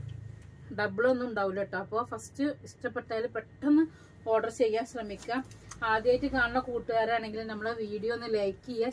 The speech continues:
ഷെയർ ചെയ്യുക, കമന്റ് ചെയ്യുക. അപ്പൊ ഇതാട്ടോ, നമ്മൾ already ഒരിക്കലും നല്ലോണം കൂട്ടിയിട്ടിട്ട് കുറക്കലില്ല. മിതമായ റേറ്റിൽ ഇട്ടിട്ട് പിന്നെ നമ്മൾ ഡിസ്കൗണ്ട് സെയിൽ ഇടുമ്പോ പിന്നെ അതിന്നും കുറച്ചിട്ടാണ് ട്ടോ തരാറുള്ളത്.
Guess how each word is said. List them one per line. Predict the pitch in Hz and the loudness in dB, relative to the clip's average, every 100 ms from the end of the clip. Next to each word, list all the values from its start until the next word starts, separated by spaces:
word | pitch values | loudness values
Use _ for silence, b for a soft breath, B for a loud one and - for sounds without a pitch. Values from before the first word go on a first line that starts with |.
| - | -2
ഷെയർ | 226 202 208 | -2 -2 -2
ചെയ്യുക, | 226 240 254 | 0 0 0
കമന്റ് | 214 208 220 - - | -8 -8 -10 -12 -4
ചെയ്യുക. | 214 196 226 277 b b b b - | -2 0 -2 -4 b b b b -6
അപ്പൊ | 202 214 | -2 2
ഇതാട്ടോ, | 208 196 180 170 - - - - - - - - - - - - - B B B B - | 0 0 -2 -2 -8 -20 -20 -20 -20 -20 -20 -20 -20 -20 -20 -20 -20 B B B B -2
നമ്മൾ | 226 247 277 | 6 8 10
already | 262 269 285 294 | 8 6 6 6
ഒരിക്കലും | 277 - 285 302 285 254 | 4 2 4 6 6 2
നല്ലോണം | 233 262 285 311 330 311 | 4 4 6 8 6 6
കൂട്ടിയിട്ടിട്ട് | 262 254 247 262 262 | 2 0 -2 0 2
കുറക്കലില്ല. | 226 - 240 226 214 277 B B B - | 0 -2 -4 0 0 -2 B B B -12
മിതമായ | 226 247 254 269 294 | -6 -2 0 4 4
റേറ്റിൽ | 294 240 - 262 | 4 2 2 -2
ഇട്ടിട്ട് | 254 220 247 | 0 -6 -6
പിന്നെ | 226 226 277 | -4 0 2
നമ്മൾ | 254 254 | 2 0
ഡിസ്കൗണ്ട് | 247 - 226 | -4 -8 -10
സെയിൽ | 220 240 | -6 -2
ഇടുമ്പോ | 240 220 233 | -2 -2 -4
പിന്നെ | 233 226 | -6 -6
അതിന്നും | 214 233 285 | -4 -2 0
കുറച്ചിട്ടാണ് | 254 214 - 220 202 185 | 0 -4 -10 -6 -6 -8
ട്ടോ | 180 | -8
തരാറുള്ളത്. | 202 202 202 208 196 208 | -8 -6 -8 -8 -8 -6